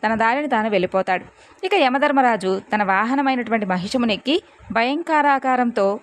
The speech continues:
యమదండము ధరించి కొన్ని కోట్ల మంది యమభటులతో కీర్తిమంతుడనేటటువంటి ఆ రాజు వద్దకు వస్తాడు. యమధర్మరాజు వచ్చాడని చెప్పి తెలుసుకొని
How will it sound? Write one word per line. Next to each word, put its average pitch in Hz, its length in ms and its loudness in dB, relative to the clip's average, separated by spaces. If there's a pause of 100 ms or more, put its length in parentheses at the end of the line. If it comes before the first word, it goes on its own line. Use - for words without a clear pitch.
యమదండము 254 520 2
ధరించి 208 560 0 (960)
కొన్ని 302 220 4
కోట్ల 294 520 2
మంది 302 240 2
యమభటులతో 247 840 2 (360)
కీర్తిమంతుడనేటటువంటి 254 1400 2
ఆ 214 120 2
రాజు 208 320 2
వద్దకు 226 300 0
వస్తాడు. 202 400 -2 (400)
యమధర్మరాజు 320 720 2
వచ్చాడని 262 500 2
చెప్పి 233 160 -2
తెలుసుకొని 220 680 -2